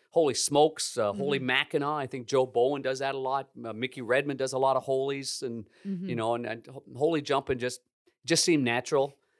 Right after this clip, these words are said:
Speaker 1: and it, and it still does to this day.
Speaker 2: Well, I'm certainly sure we'll hear it throughout the season, though, with
Speaker 1: Yep.
Speaker 2: all the games that you will have on the docket. Uh, kinda looking ahead to the rest of the year, what are you excited about?
Speaker 1: Well, I, I think there's always the chance for a new champion.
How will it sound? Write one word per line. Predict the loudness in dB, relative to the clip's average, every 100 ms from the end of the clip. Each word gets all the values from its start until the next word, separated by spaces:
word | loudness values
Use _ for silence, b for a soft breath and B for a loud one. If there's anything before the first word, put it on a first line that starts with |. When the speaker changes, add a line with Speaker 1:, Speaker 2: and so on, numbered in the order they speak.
| b -8
Speaker 1:
and | -4 -4
it, | -4
and | -6 -4
it | -4
still | 0 2
does | 2 0
to | -2
this | -4 -4
day. | -2 -4 -6 _ b b b
Speaker 2:
Well, | 2 2
I'm | 2
certainly | 0 -2 -2
sure | -2 0 0
we'll | -2
hear | -4 -4 -4
it | -4
throughout | -2 -2
the | -2
season, | -4 -2 -4 -4 -4
though, | -4 -4
with | -4 -4
Speaker 1:
Yep. | -6 -4
Speaker 2:
all | -2 -2
the | -4
games | -6 -6 -2
that | -2 -2 b b b
you | 2 2
will | 2
have | 2 2 2
on | -2
the | -4
docket. | -2 -2 0 0 -2 -2 -4
Uh, | -2 -2
kinda | -2 0 0
looking | -2 -4 0
ahead | 0 2 0 -2
to | -4
the | -2 0
rest | 0 -4 -8
of |
the | -10
year, | -4 -2 -2 -4 -8
what | -8 -4
are | -4
you | -4 -4 -8
excited | -6 -4 -4 -4
about? | -2 -2 -2 -12 _ _ _ _
Speaker 1:
Well, | -6 -6 -6 -16
I, | -18 _ _
I | -2
think | 0 2
there's | 2
always | 4 4 2
the | -2
chance | -2 -2 0
for |
a | -2
new | -2
champion. | -2 -4 -2 -8